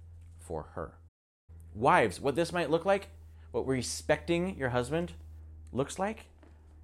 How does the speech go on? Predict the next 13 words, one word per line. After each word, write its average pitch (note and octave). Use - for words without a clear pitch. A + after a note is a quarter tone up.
might D#3+
be F3+
choosing G#3
not G3
to G3
belittle E3
him, F2+
both C3+
publicly D#3+
and F3+
privately, -
but F2
actually D3+